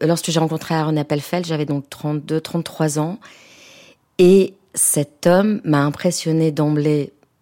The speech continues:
d'abord en tant qu'écrivain à travers son écriture, par une puissance tellurique que je sentais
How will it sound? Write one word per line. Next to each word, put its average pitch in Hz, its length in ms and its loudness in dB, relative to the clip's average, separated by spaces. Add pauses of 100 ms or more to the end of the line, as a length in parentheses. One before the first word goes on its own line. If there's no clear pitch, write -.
(220)
d'abord 139 300 0
en 135 100 -2
tant 180 260 -2
qu'écrivain 151 500 -4
à 143 40 -2
travers 151 340 -6
son 151 140 -6
écriture, 147 760 -10 (760)
par 175 460 0
une 180 240 4
puissance 180 840 -4 (100)
tellurique 175 720 0 (120)
que 156 140 -6
je 151 100 -4
sentais 151 560 -4